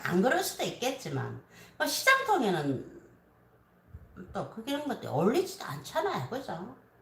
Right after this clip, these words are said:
근데 진짜 그 뭐 조격기라든지 이런 것도 여러분 최상을 샀어요. 최고품을 산 거예요. 예, 그러니까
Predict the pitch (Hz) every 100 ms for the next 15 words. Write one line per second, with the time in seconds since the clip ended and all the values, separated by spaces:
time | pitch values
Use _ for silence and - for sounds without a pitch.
0 | _ - - - 262 269 190 - - -
1 | - - - - - - - - - -
2 | - - - - - - - 240 208 170
3 | - 165 160 139 135 127 123 120 - -
4 | - 156 - 262 285 381 220 185 160 156
5 | 139 143 233 277 - 147 175 151 127 -
6 | - 415 - 339 370 392 381 190 - -
7 | - - 370 403 - 240 440 - 151 123
8 | 117 - 135 - 185 143 127 _ _ -
9 | - - - - - 76 71 - - -
10 | - - 170 160 -